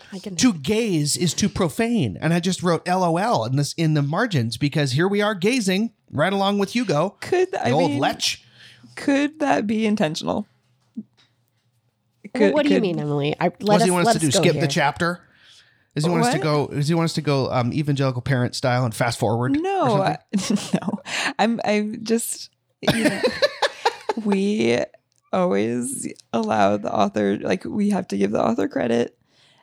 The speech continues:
Speaker 3: It's possible that it, you're right, that he doesn't have self-control, but could it also be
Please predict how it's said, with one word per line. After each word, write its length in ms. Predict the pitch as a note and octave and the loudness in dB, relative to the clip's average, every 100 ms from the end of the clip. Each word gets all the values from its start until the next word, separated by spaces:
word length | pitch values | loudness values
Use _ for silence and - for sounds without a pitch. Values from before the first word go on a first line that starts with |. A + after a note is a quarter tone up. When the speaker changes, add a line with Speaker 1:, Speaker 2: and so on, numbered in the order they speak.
| _ | _
Speaker 3:
It's 180 | - - | -2 -2
possible 600 | - - G3+ - A2+ A2+ | 0 2 2 0 0 0
that 340 | - D#2+ E2 - | 2 2 2 2
it, 280 | B3+ - _ _ _ - | 0 -2 _ _ _ -4
you're 200 | A3+ A#3+ | 0 2
right, 380 | G3 F3+ - | 2 2 0
that 120 | - G3 | -2 0
he 80 | |
doesn't 240 | G3+ F#3 G3+ | 0 0 0
have 140 | G3 | 0
self-control, 600 | G3 G3 - G#3 G3+ G3 | 0 -2 0 -2 0 0
but 140 | G3 G#3 | 0 -2
could 120 | G3 | -2
it 100 | - | 0
also 420 | G3 G3 - G#3+ | 0 0 0 -2
be 460 | F#3+ F#3+ F3+ F3 | 0 2 2 0